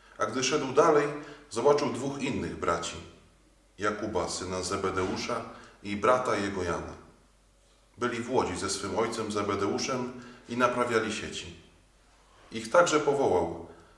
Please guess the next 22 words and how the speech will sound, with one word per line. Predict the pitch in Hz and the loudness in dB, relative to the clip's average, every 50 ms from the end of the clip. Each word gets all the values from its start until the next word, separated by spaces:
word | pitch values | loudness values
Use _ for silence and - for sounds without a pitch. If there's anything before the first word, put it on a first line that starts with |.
| _ - _ | _ -20 _
a | - 107 | 2 4
oni | 117 120 120 120 | 4 4 4 2
natychmiast | 123 120 120 120 117 - - - 85 87 85 - | 0 0 0 0 -4 -4 -4 -6 -6 -6 -6 -6
zostawili | 92 92 - - 101 101 98 101 98 98 90 | -6 -6 -4 -2 -4 -4 -4 -4 -4 -4 -6
łódź | 85 92 110 135 - - - - - - - | -4 -4 -4 -6 -6 -6 -8 -8 -8 -10 -10
i | 117 110 - | -10 -6 -2
ojca | 98 101 101 101 101 - - 107 104 104 - - - - - - - - - | -2 0 0 -2 -4 -6 -6 -8 -8 -10 -12 -16 -20 -20 -20 -20 -20 -16 -14
i | 104 | -4
poszli | 104 113 113 110 - - 92 | 2 2 2 2 2 -4 -6
za | 85 87 | -6 -4
nim. | 82 80 80 76 - - - - - - - - - _ _ _ _ _ _ _ _ _ _ _ _ _ _ _ _ _ _ _ _ _ _ _ _ _ _ _ _ _ - _ _ _ _ _ _ _ _ _ _ _ _ _ _ _ _ _ - - - _ _ _ _ _ _ | -6 -6 -6 -12 -14 -18 -20 -20 -20 -20 -20 -20 -20 _ _ _ _ _ _ _ _ _ _ _ _ _ _ _ _ _ _ _ _ _ _ _ _ _ _ _ _ _ -20 _ _ _ _ _ _ _ _ _ _ _ _ _ _ _ _ _ -20 -20 -20 _ _ _ _ _ _
Mamy | - 135 139 | -6 -4 -4
czterech | - - - 151 147 123 110 - - | -4 -2 4 6 6 6 6 2 0
rybaków | 113 95 98 85 - - - - - - - - - - - _ _ - - - - - _ _ _ _ _ _ _ _ _ _ _ _ | 0 0 2 0 0 -2 -6 -10 -12 -14 -16 -18 -20 -20 -20 _ _ -20 -20 -20 -20 -20 _ _ _ _ _ _ _ _ _ _ _ _
prowadzących | - 101 92 101 98 98 107 104 104 104 104 - - - - - - | -10 -6 -4 -2 -2 -2 -2 -2 -2 -4 -6 -8 -10 -14 -18 -16 -12
przedsiębiorstwo | - 101 95 - - 104 98 104 107 104 101 - - 101 | -10 -8 -6 -6 -6 -4 -2 -2 -2 -2 -2 -4 -6 -6
rybne | 101 104 101 95 98 90 | -6 -6 -6 -6 -6 -8
gdzieś | 95 87 85 - - - | -8 -10 -10 -10 -8 -6
na | 87 82 80 76 - - - - - - _ _ _ _ _ _ _ | -6 -8 -8 -10 -12 -16 -20 -20 -20 -20 _ _ _ _ _ _ _
krańcu | - 110 104 92 87 - - 87 | 0 2 2 2 0 -4 -8 -10
ówczesnego | 82 - - 85 - - 87 82 80 | -12 -12 -12 -10 -10 -10 -10 -10 -10
świata. | 80 - - 87 82 82 - 82 | -10 -8 -6 -6 -6 -6 -8 -10